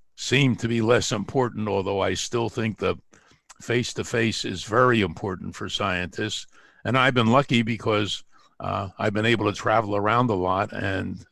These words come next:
see colleagues, and colleagues come here, at least until,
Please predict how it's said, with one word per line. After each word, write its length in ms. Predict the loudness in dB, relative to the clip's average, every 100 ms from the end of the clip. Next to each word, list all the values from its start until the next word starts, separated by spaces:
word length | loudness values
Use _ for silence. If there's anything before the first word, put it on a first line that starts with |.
| -10
see 320 | -4 0 0
colleagues, 580 | 2 0 0 -4 -6 -8
and 140 | -6
colleagues 440 | -2 -2 -2 -6
come 260 | -8 -8 -6
here, 320 | -2 -2 -2
at 80 | -2
least 280 | -4 -4 -6
until, 440 | -10 -6 -6 -6